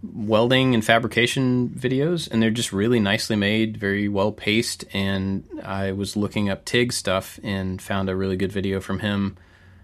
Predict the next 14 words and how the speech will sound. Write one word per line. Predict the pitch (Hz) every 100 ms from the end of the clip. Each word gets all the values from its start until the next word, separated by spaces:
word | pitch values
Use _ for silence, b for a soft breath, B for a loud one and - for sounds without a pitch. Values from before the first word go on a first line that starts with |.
| b
about | - 104 98 98 - - - -
just | 110 98 - -
the | - 107
mechanics | 104 - 135 117 107 - 107
of, | 101 92 - _
of, | - 98 95 - - _ - - -
you | 113
know, | 85
moving | 107 120 113 107
your | 104
arms | 98 98 98 98 92
and | 92 92
everything | 90 92 95 92
with | 92 -